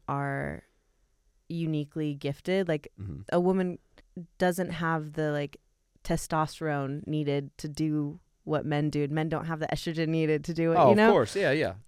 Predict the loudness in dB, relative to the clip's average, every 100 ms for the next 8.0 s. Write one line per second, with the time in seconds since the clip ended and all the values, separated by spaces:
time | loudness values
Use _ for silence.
0 | -4 0 4 4 6 4 4 0 -10 -14
1 | -14 -20 -20 -12 -12 -8 -6 -4 -4 -4
2 | -6 -6 -8 -14 -16 _ 0 2 2 0
3 | -2 -4 -4 -4 -4 -6 _ -8 -8 -6
4 | -6 -4 -2 -2 -4 -6 -8 _ _ _
5 | _ _ _ -8 -6 -4 -8 -12 -18 _
6 | _ -6 -4 -4 -6 -2 -2 -2 -4 -2
7 | -4 -4 _ -6 -6 -8 -6 -4 -4 -6